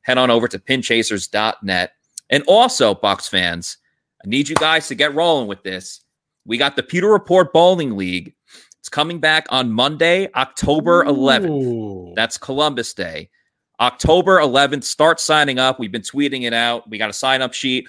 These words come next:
Speaker 1: Or you could just email me at matt at pewter report dot com. Let me know you're interested.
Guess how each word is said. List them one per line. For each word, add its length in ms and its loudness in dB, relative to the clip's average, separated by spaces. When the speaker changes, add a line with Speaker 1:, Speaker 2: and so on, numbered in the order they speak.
Speaker 1:
Or 360 6
you 220 0
could 160 2
just 300 0
email 320 2
me 360 -4
at 260 2
matt 380 2
at 200 -4
pewter 160 -4
report 360 -4
dot 280 0
com. 340 -4
Let 160 -6
me 60 -10
know 140 -4
you're 160 -4
interested. 600 -8